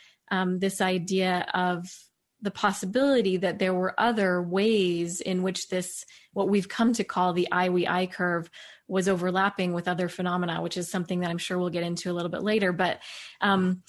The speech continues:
it, it was really fun to see the sort of aha moment when Bob really developed the idea of the I, we, I curve. Uh, we w-, stayed in conversation about that. And then ultimately, I think I came into the project to help Bob shape a narrative that wasn't just about history,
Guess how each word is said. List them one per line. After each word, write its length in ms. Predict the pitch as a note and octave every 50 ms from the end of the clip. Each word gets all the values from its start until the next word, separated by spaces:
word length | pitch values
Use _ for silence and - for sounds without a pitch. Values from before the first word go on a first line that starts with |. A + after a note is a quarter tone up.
| - - - _ _ _ _
it, 200 | - - - -
it 140 | G#3+ A3+ A#3
was 160 | A#3+ A3 G#3+
really 240 | A3 B3 C4+ B3+ A#3
fun 480 | - - - B3 A#3 A3 G#3+ G3+ G3 F#3+
to 140 | - G#3+ G3
see 520 | - - - - G#3+ G#3+ G#3 G3+ G3 G3
the 220 | F3 F3+ - G3 F#3+
sort 260 | - - G3 F#3+ F#3
of 100 | F#3+ F3 -
aha 400 | F3+ G3 G3 G3 G#3 F#3 F#3 F3+
moment 580 | F3+ F3+ F#3 F#3+ F#3 F3+ F3 F3 E3+ - -
when 300 | F#3+ F#3 F#3 F3+ F3+ F3+
Bob 260 | F3+ F3+ F3 F3+ F3
really 480 | F#3 F3+ F3+ F3+ F3+ F3 F3 E3+ E3 -
developed 460 | F#3+ - F#3 E3+ F#3+ F#3 F#3 F#3 F3+ G#3
the 100 | F#3+ F3+
idea 260 | F3+ F3 F3 F3+ F3+
of 60 | F3
the 120 | F3+ F3
I, 160 | - - F3 F3
we, 120 | F3 F3
I 160 | F#3+ F#3+ F#3
curve. 360 | F#3 - F#3+ F3+ F3+ F3 - - - - - - - - _ -
Uh, 80 | F#3+ F#3+
we 120 | G3 A3
w-, 160 | A3 G3 F#3+
stayed 240 | G3+ - A3+ G#3+ G#3
in 100 | G#3 G3+
conversation 520 | G3+ G3+ G3 F#3+ G3 - G#3+ G#3 - G#3 F#3+
about 300 | F3+ A3 G#3+ A3 A3 -
that. 280 | G#3+ G#3 G3+ G3 - - -
And 220 | F#3 F#3 F#3 F#3
then 320 | F#3 F#3 F#3 F#3 F3+ F#3 F3+ - - - - - _ _
ultimately, 520 | - F4 F4+ - F4 E4+ C#4+ A#3 B3 A#3 G#3+
I 80 | G#3
think 320 | G#3+ - A#3+ A3+ G#3+ - - -
I 100 | - A3
came 260 | G#3+ - B3+ C4 B3
into 140 | A#3+ A#3 G#3
the 100 | G3 G3+
project 420 | G3+ - G#3+ G#3 G3 G#3 F#3+ - -
to 80 | G3
help 340 | F#3 - A#3 G#3+ G#3+ G#3+ G3+
Bob 240 | G3+ F#3+ F#3+ F#3 F#3
shape 340 | - - A#3+ G#3 A3 - -
a 80 | F#3
narrative 680 | F#3 F#3+ A3 B3+ C#4 C4+ A#3+ G3+ F#3+ F#3+ F#3 F3+ F#3
that 180 | - G3+ G3 G#3
wasn't 400 | A#3 C4 D4 C#4+ C#4+ A#3+ - G3
just 300 | - A3+ A3 A3 - -
about 400 | G#3 F#3 G3 F#3+ F#3 - - -
history, 760 | - - - C4+ C4 - - - - F#3 E3+ E3+ F3 F3 F3+